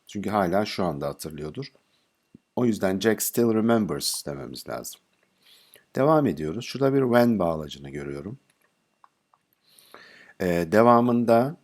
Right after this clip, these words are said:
şurada bir was görüyorum. Yine bir when bağlacı görüyorum. Şurada bir was daha görüyorum. Geçmiş zaman devam ediyor. Ee, ve şurada bir wanted görüyorum. Şimdi bunların hepsi bana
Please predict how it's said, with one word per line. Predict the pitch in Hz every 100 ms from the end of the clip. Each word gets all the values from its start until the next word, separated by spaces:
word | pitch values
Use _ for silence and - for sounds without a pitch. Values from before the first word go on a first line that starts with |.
| _ _ _ _ _ _ _ _ _ _ _ -
şurada | - 113 113
bir | 117
was | 117 117 104 76 87 - - _ _ _ _ _
görüyorum. | 78 73 69 80 110 107
Yine | 107 113
bir | 104
when | 95 95 92 82
bağlacı | 78 71 67 69
görüyorum. | 67 64 64 - - _
Şurada | - 113 113
bir | 113
was | 110 98 98 87
daha | 82 85
görüyorum. | 85 78 69 67 76 -
Geçmiş | 80 - 85 -
zaman | 82 80 80
devam | 80 78 71 65
ediyor. | - - 90 117 - _ _ _ _ _ _ _ _ _ _ _ - _
Ee, | 90 85 82 80 80 80 80 78
ve | 110
şurada | 117 113 113
bir | 110 107
wanted | 98 95 78 69 -
görüyorum. | 67 60 57 - -
Şimdi | 123 117
bunların | 127 127 131
hepsi | 139 - 95
bana | 82 78 101